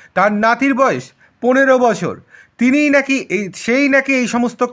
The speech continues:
কাণ্ড ঘটিয়েছে, কিন্তু তারপরও তার এই জল মেশানো অজুহাত কোনোভাবেই গ্রাহ্য হয়নি।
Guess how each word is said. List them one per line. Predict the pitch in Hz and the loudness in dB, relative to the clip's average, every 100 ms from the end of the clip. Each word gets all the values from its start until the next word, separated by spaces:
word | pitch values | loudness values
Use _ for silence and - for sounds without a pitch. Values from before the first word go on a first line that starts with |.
| 214 | -2
কাণ্ড | 226 233 | 0 0
ঘটিয়েছে, | 226 208 220 214 160 107 - | 0 -2 -2 -4 -6 -10 -12
কিন্তু | - 175 | -8 -4
তারপরও | 180 190 185 220 247 131 - - - | 0 0 2 2 0 -2 -8 -20 -6
তার | 208 247 277 247 - 190 | 0 2 2 0 -4 -4
এই | 220 214 175 - _ - | -4 -4 -8 -12 _ -16
জল | 139 185 233 254 | -2 4 4 4
মেশানো | 262 262 269 262 - | 2 0 0 0 0
অজুহাত | 208 220 233 104 - _ _ | -2 2 2 2 -4 _ _
কোনোভাবেই | 220 226 233 233 254 214 95 - - | -2 0 2 2 0 -2 -6 -12 -8
গ্রাহ্য | 170 208 185 247 220 | -2 0 0 -2 2
হয়নি। | 214 214 214 202 | 2 2 2 0